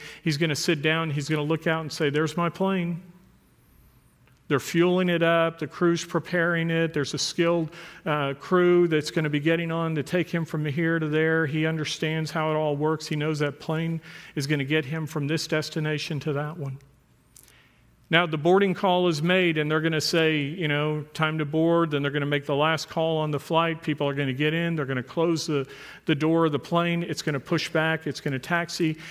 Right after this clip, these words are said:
and it's gonna take off. But you know what? There are people who never get from here to there.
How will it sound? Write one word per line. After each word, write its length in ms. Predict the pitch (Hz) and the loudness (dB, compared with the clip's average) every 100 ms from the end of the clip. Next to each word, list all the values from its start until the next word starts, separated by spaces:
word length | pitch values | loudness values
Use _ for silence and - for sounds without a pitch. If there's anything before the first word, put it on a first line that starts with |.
| - - | -12 -6
and 80 | |
it's 100 | 139 | -6
gonna 180 | - 131 | -4 -4
take 320 | 113 160 151 | -4 -6 -6
off. 440 | 151 131 - - - _ _ _ _ _ _ _ _ _ _ _ _ _ _ _ _ _ _ _ _ _ _ _ _ _ _ _ _ _ _ _ | -6 -10 -14 -20 -20 _ _ _ _ _ _ _ _ _ _ _ _ _ _ _ _ _ _ _ _ _ _ _ _ _ _ _ _ _ _ _
But 180 | 156 - | -6 -4
you 60 | 151 | -2
know 140 | 156 | 0
what? 240 | 156 175 - - - | 0 -2 -6 -14 -2
There 140 | 160 | 4
are 60 | 160 | 4
people 400 | 160 202 190 170 | 2 0 2 0
who 120 | 151 | 2
never 320 | 147 160 170 | 2 0 0
get 240 | 156 156 151 | 0 0 -2
from 200 | - 135 | -6 -6
here 280 | 131 151 147 | -2 -2 -2
to 180 | 147 | -4
there. 380 | 131 135 131 127 | -4 -6 -10 -12